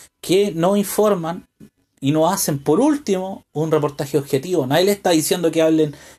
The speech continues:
eh, eh, en contra de, de lo que está haciendo el gobierno o las leyes, que, pero, pero que por último hagan preguntas, pero que no las hacen. Si ese es el problema. Si nadie se le está pidiendo pensar como uno.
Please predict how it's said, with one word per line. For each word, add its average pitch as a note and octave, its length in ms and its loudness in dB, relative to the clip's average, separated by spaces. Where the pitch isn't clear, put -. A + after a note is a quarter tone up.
eh, B2 140 0
eh, B2+ 420 0
en C3+ 160 -2
contra G3 540 0
de, C#3+ 280 0
de C#3 160 2
lo C3+ 80 0
que C3+ 80 -2
está C#3 160 -8
haciendo D3 260 -4
el C#3 60 0
gobierno C#3+ 680 0
o C3 60 0
las B2+ 140 -2
leyes, D3 340 -2
que, C3+ 140 0
pero, B2 240 0
pero B2+ 200 0
que C3 120 0
por B2+ 140 2
último A3 420 0
hagan F3 360 0
preguntas, C#3 680 0
pero B2 140 -4
que D3+ 100 -2
no C#3+ 140 2
las C3 240 4
hacen. A#2 400 -6
Si - 100 -8
ese C#3 180 -2
es F#3 40 -2
el - 60 -20
problema. D3 520 -2
Si C3+ 140 0
nadie F#3 240 4
se G3 140 -2
le F3 60 4
está E3+ 240 0
pidiendo F3+ 360 2
pensar D3+ 360 0
como B2 260 0
uno. F3+ 360 0